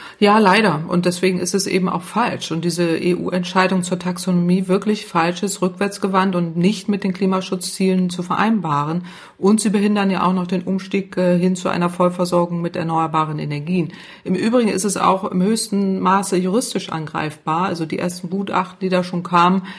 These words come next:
zeigen, äh, dass genau das eben, dass man das jetzt öffnet und sagt, man, äh, schafft eben hier Rahmenbedingungen und sagt, Atomenergie und auch Gas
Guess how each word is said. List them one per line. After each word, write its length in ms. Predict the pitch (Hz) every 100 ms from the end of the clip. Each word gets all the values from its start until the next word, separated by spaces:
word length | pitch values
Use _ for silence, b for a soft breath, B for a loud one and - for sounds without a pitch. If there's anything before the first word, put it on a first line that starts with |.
| B B
zeigen, 560 | - 165 180 196 202
äh, 200 | 196 180
dass 240 | 180 185 180
genau 300 | 175 170 170
das 340 | 151 196 208
eben, 260 | - 185 180
dass 200 | 175 175
man 100 | 165
das 140 | 170
jetzt 260 | 156 147 -
öffnet 420 | 208 220 196 185
und 100 | 175
sagt, 280 | 175 175 - B B -
man, 240 | 170 170
äh, 240 | 165 160
schafft 340 | 156 185 185 -
eben 220 | 175 175
hier 140 | 160
Rahmenbedingungen 760 | 156 156 175 185 175 175 175 170
und 160 | 170 156
sagt, 380 | 156 170 -
Atomenergie 800 | 170 - 202 214 196 190 175 180
und 200 | - 185
auch 200 | - 165
Gas 420 | - 156 170 190